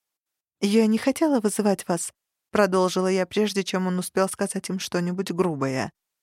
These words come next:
«Я, м, здесь для другого. Простите, что побеспокоила вас.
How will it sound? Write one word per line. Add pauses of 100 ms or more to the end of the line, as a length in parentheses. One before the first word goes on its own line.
(440)
«Я, (400)
м,
здесь
для
другого. (440)
Простите,
что
побеспокоила
вас.